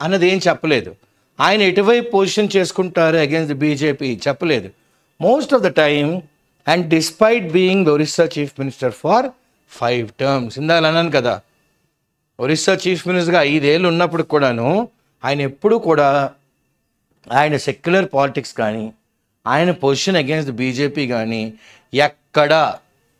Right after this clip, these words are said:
ఇది నేను అని డిఫైన్ చేయలేదు, అని డిఫైన్ చేసుకోలేదు. మిస్టర్ పట్నాయక్ ఎప్పుడు ఆయన ప్రవర్తన ఎలాగ ఉండేదంటే,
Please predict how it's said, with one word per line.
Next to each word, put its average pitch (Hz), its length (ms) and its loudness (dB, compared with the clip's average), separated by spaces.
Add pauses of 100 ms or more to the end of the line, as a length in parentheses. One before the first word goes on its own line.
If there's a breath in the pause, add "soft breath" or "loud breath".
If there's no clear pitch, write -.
(240)
ఇది 190 200 2
నేను 202 500 2 (1120)
అని 202 120 0
డిఫైన్ 147 440 -2
చేయలేదు, 85 340 -12 (360)
అని 226 340 -2 (480)
డిఫైన్ 151 380 -2
చేసుకోలేదు. 98 480 -8
మిస్టర్ 143 340 -2
పట్నాయక్ 180 600 0
ఎప్పుడు 175 460 0
ఆయన 147 160 0
ప్రవర్తన 143 440 0
ఎలాగ 151 260 0
ఉండేదంటే, 123 600 -2